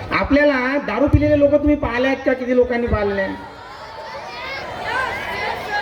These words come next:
बरं, आता हात खाली करा. दारू पिणं आवडते का तुम्हाला? कोणाकोणाला आवडते हात वर करा. मग आता एक अतिशय महत्त्वाचा किस्सा कान देऊन आपल्याला ऐकायचा आहे आणि मी माझ्या भाषणाला पूर्णविराम देतो. सर्वांनी कान देऊन ऐकायचा आहे.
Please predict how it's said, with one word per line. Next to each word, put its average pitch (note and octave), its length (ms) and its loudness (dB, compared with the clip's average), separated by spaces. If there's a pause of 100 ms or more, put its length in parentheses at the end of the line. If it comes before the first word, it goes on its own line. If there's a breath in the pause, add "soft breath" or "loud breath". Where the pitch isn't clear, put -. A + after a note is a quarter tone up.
(320)
बरं, C#4 180 4
आता B3 200 0
हात B3 220 0
खाली C4+ 220 6
करा. A#3 260 4 (1300)
दारू - 280 2
पिणं D4+ 220 6
आवडते C#4+ 420 4
का D4+ 80 6
तुम्हाला? D4 360 4 (1400)
कोणाकोणाला D4 480 4
आवडते C#4 280 2
हात B3 180 -2
वर A#3 120 2
करा. F#3+ 200 -2 (3000)
मग A3 220 2
आता C#4 220 2
एक C#4 360 2
अतिशय D4 360 2
महत्त्वाचा C4 460 4
किस्सा C4 360 0
कान A#3 260 -2
देऊन B3+ 160 4
आपल्याला A#3+ 240 2
ऐकायचा B3 360 2
आहे B3 100 2
आणि B3 140 0
मी A#3+ 100 2
माझ्या A3+ 260 2
भाषणाला A3 380 0
पूर्णविराम G3+ 460 2
देतो. D#3 240 2
सर्वांनी C#4 400 4
कान A#3+ 240 2
देऊन A#3 160 6
ऐकायचा G3 380 0
आहे. A#2 100 -4